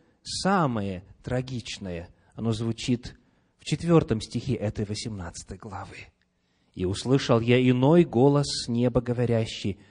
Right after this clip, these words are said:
"Выйди от неё, народ мой, чтобы не участвовать вам в грехах её и не подвергнуться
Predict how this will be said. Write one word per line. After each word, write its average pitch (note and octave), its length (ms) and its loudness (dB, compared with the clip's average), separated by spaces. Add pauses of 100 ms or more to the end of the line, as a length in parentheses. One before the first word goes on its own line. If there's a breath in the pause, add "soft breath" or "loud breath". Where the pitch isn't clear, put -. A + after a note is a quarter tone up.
(160 soft breath)
"Выйди C3+ 680 4
от A#2 320 -2
неё, C3 760 2 (720)
народ A2+ 880 2 (420)
мой, G#2 800 -4 (500)
чтобы E3 380 6
не F3+ 140 6
участвовать G3 840 6
вам C#3+ 260 4
в B2+ 80 -2
грехах F3 560 0
её A#2+ 600 2 (440 soft breath)
и E3+ 260 4
не F#3 420 2
подвергнуться C#3 1000 0